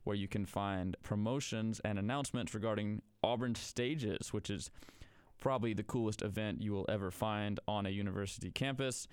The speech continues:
And to discuss that, we have reined in Mister Dylan, who is the man with the plan behind Auburn Stages. So we wanna welcome in not only D J P and Grayson, but also Mister Dylan into the studio to discuss Auburn Stages.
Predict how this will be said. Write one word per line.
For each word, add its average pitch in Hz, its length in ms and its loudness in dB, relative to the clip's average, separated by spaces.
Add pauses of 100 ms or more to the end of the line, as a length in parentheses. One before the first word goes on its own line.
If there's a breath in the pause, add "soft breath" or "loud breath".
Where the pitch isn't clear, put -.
(240 loud breath)
And 120 400 2 (160)
to - 100 -2
discuss 135 420 0
that, 98 300 2
we 110 140 0
have 104 380 2
reined 107 500 2
in 101 360 0 (280 loud breath)
Mister 139 300 0
Dylan, 104 480 2
who 110 240 0
is 101 420 2
the 104 100 0
man 107 380 2
with 104 140 0
the 107 60 -2
plan 104 420 0
behind 101 320 2
Auburn 92 300 2
Stages. 104 580 0 (260 loud breath)
So 135 140 2
we 139 60 2
wanna 135 160 0
welcome 110 360 2
in 107 220 2 (240 loud breath)
not 131 160 2
only 110 300 2
D 110 180 0
J 101 160 2
P 107 320 2
and 101 180 0
Grayson, 113 520 0
but 120 180 0
also 107 480 2
Mister 127 240 0
Dylan 104 440 2
into 107 200 2
the 95 80 -2
studio 104 500 2
to 120 140 -2
discuss 104 360 -2
Auburn 101 280 0
Stages. 120 520 -2